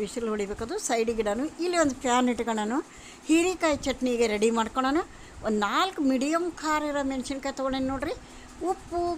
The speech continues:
ಖಾರ ನಾವು ಮಾಡೋಂಥ ರೆಸಿಪಿ ಒಳಗೆ ನಿಮ್ಮ ರುಚಿಗೆ ತಕ್ಕಷ್ಟು ನೀವು ಉಪ್ಪು, ಖಾರ ಅಡ್ಜಸ್ಟ್ಮೆಂಟ್ ಮಾಡ್ಕೊರಿ. ನಾವು ಮೀಡಿಯಮ್ ಖಾರ ತಿಂತೇವೆ ನಮ್ಮ ಮನೆಯೊಳಗೆ.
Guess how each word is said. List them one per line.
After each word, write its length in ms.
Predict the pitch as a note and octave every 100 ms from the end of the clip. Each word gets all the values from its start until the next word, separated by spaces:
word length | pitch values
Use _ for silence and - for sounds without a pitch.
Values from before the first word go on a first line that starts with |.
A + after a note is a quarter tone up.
| -
ಖಾರ 300 | D4 D#4 D#4 D4+ D4 D4
ನಾವು 140 | C4+
ಮಾಡೋಂಥ 380 | C4+ B3+ C4+ B3+ C4
ರೆಸಿಪಿ 380 | B3 A#3 B3 B3+
ಒಳಗೆ 280 | B3+ A#3+ A#3+ A#3 - - - - B3 C4+
ನಿಮ್ಮ 280 | E4+ F4 F4 D#4+ - - - - - -
ರುಚಿಗೆ 360 | B3 C4 F4 E4+
ತಕ್ಕಷ್ಟು 520 | D#4+ C#4 C4+ B3+ - C4
ನೀವು 200 | A#3+ A#3 A3
ಉಪ್ಪು, 220 | G#3+ C4 B3 -
ಖಾರ 200 | A#3 G#3+ C4 - - -
ಅಡ್ಜಸ್ಟ್ಮೆಂಟ್ 480 | A3+ A#3 A3+ A#3 G3+
ಮಾಡ್ಕೊರಿ. 400 | A3 G#3 A#3+ B3 F#4+ - - - - - -
ನಾವು 160 | C4 D#4+
ಮೀಡಿಯಮ್ 320 | C4 A#3 B3+ B3 -
ಖಾರ 160 | A#3+ A3
ತಿಂತೇವೆ 300 | A3 G#3 A3+ G#3+
ನಮ್ಮ 100 | G#3
ಮನೆಯೊಳಗೆ. 460 | G#3 A3 A3+ A3+